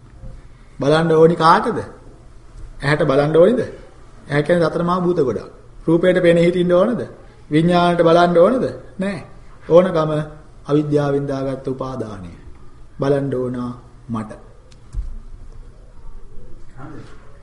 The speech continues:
Speaker 1: එතකොට ඔක්කොම කරේ කවුද? මම. එහෙනම් ඔය ඔක්කොම මොනවාද? උපාදාන. ඇයි?
Speaker 2: දැන් ආ-, ආබාධිතයෙක් ඉන්නවනේ, අහක් හොර-, අතක් හොරන්න බැරි. ඒ
Speaker 1: ඈ?
Speaker 2: අතක් හොරන්න බැරි, ආ-, අතක් හොරන්න බැරි ආබාධිතයෙක් ඉන්නවනේ.
Speaker 1: ඔව්.
Speaker 2: එයාට පුළුවන්ද මේ විඤ්ඤා-, අ,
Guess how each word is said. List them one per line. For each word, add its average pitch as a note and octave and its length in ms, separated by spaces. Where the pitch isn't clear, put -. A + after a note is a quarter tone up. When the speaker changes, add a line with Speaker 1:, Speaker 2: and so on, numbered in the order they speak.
Speaker 1:
එතකොට C3+ 280
ඔක්කොම C#3 240
කරේ C#3+ 220
කවුද? F3 220
මම. A#2 280
එහෙනම් C3+ 260
ඔය C3 120
ඔක්කොම B2+ 220
මොනවාද? C#3+ 300
උපාදාන. A2+ 600
ඇයි? B2 220
Speaker 2:
දැන් C3+ 260
ආ-, - 240
ආබාධිතයෙක් C#3 600
ඉන්නවනේ, C3+ 320
අහක් A#2 260
හොර-, B2+ 300
අතක් - 300
හොරන්න B2 260
බැරි. C3 260
ඒ - 100
Speaker 1:
ඈ? E3 220
Speaker 2:
අතක් - 440
හොරන්න B2+ 240
බැරි, B2+ 200
ආ-, - 200
අතක් - 280
හොරන්න A#2 280
බැරි A#2 240
ආබාධිතයෙක් A2+ 600
ඉන්නවනේ. C3+ 320
Speaker 1:
ඔව්. F3 240
Speaker 2:
එයාට C3+ 280
පුළුවන්ද C3+ 420
මේ B2+ 340
විඤ්ඤා-, A#2+ 440
අ, - 420